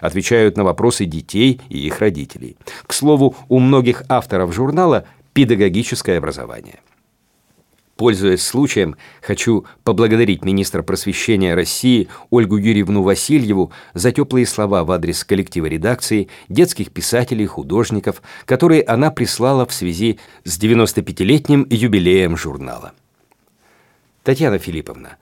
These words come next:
вы по образованию тоже педагог. Кто был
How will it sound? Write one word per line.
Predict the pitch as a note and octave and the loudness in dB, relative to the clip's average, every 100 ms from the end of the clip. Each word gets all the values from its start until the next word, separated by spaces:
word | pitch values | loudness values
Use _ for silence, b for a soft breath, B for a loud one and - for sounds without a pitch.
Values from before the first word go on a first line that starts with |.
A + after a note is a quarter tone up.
| b | b
вы | - E2+ D3 | -10 -2 0
по | G3 C#3+ | 2 0
образованию | A#2 A2 A#2 D#3+ F3 D3+ C#3+ | 2 2 2 2 2 2 0
тоже | - - E3 C#3 C#3 | -2 0 0 0 -2
педагог. | - - A2+ G#2+ D#2 C2 - - b b b | -4 -6 0 0 -2 -8 -14 -20 b b b
Кто | - - E3 | -18 -2 2
был | E3 D#3 D#3 C3+ | 4 4 2 0